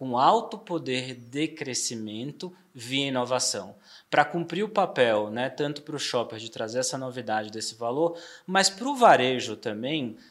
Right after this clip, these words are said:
da gente construir categorias que se diferenciem, pra que você saia do transacional, de ficar sempre na dinâmica de preço, é, e promoção, né? Que eu acho que a tendência hoje, quando a gente olha o mercado brasileiro,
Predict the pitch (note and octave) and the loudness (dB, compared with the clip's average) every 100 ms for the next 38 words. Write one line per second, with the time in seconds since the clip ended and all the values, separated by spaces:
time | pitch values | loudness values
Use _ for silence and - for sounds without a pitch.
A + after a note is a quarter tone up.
0 | _ D3 D3 C3+ E3+ F3 - - G3 A3+ | _ 2 2 2 -2 -2 -4 -8 -8 -6
1 | - - F3 C3+ C#3+ - C#3+ - D3 B2 | -6 -4 -2 -2 -4 0 -2 0 -4 -2
2 | A#2+ D#3+ - - - F3 - G3+ A3 A3 | -2 -2 -2 -2 -4 -6 -8 -8 -6 -4
3 | G3 D3+ A#2 D3 C#3 D#3+ E3 G3 F3+ G3 | -2 -4 -4 -6 -6 -6 -4 -2 -2 0
4 | G3+ G#3 E3 C#3 - B2+ A#2 A#2+ - A#2 | 0 -2 -4 -6 -6 -4 -2 -4 -4 -4
5 | A2 G#2+ A#2 D3+ - - - C#3+ E3+ E3+ | 0 0 0 -2 -12 -20 -6 -4 -2 2
6 | E3 D#3+ F3 F3+ F3+ F3+ E3+ C#3+ B2+ C3+ | 2 4 0 -2 -2 -2 0 -2 -2 -2
7 | D3 D#3 D#3+ D3+ C#3+ D3 - C3 C3+ C3+ | -2 -4 -6 -6 -8 -8 -6 -2 -2 0
8 | - E3 E3 - - - C#3+ C3+ B2+ B2+ | -2 -4 -8 -14 -20 -12 -2 2 4 4
9 | B2 B2 - C3+ C3 D3 D3+ D#3 - A2+ | 2 0 -4 -4 -4 -4 -2 2 4 4
10 | A2 - _ A#2+ A#2+ B2 C#3 C#3 - E3 | 0 -10 _ -4 -2 -2 0 0 0 -4
11 | D#3+ D3 C3 E3+ D#3+ C3 A#2+ C3 A2 A#2+ | -6 -4 -2 -2 -2 -2 -2 -4 -6 -10
12 | A#2 A2 A2 B2+ B2 A2+ G#2+ A#2+ G#2 A2 | -10 -10 -4 -2 -2 -6 -4 -6 -4 -8
13 | G#2 G#2+ A#2 G#2+ G2 | -8 -6 -6 -6 -8